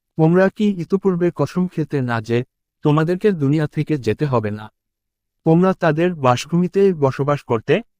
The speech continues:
যারা নিজেদের উপর জুলুম করেছে এবং তোমাদের জানা হয়ে গিয়েছিল যে আমি তাদের সাথে কিরূপ ব্যবহার করেছি এবং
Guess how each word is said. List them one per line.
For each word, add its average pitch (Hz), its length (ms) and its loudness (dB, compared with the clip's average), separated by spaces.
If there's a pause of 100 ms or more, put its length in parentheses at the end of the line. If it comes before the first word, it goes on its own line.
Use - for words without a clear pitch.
(160)
যারা 139 320 2
নিজেদের 160 440 2 (120)
উপর 156 300 0
জুলুম 165 400 0
করেছে 151 440 0 (160)
এবং 117 360 0
তোমাদের 156 400 0
জানা 135 300 -2
হয়ে 143 220 0
গিয়েছিল 120 420 -4
যে 117 220 -6 (520)
আমি 143 220 0
তাদের 160 320 -2
সাথে 170 360 -6
কিরূপ 143 340 -2
ব্যবহার 123 500 -2
করেছি 139 560 0
এবং 113 280 2